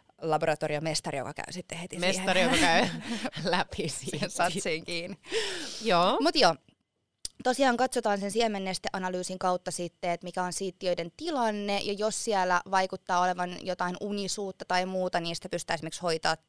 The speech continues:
Speaker 1: niin kuin ilmeisesti jollain vitamiinipistoksilla tai jollain antioksidanttipistoksilta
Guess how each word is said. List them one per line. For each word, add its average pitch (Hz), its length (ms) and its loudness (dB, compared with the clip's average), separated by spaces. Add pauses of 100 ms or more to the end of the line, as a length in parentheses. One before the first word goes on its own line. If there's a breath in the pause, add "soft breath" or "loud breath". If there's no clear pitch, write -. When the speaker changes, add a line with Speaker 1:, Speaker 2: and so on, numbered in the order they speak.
(520)
Speaker 1:
niin 151 240 -6
kuin 151 280 -6 (400)
ilmeisesti 156 720 -4
jollain 151 340 0
vitamiinipistoksilla 156 920 -6
tai - 120 -2
jollain - 180 -2
antioksidanttipistoksilta - 1500 -8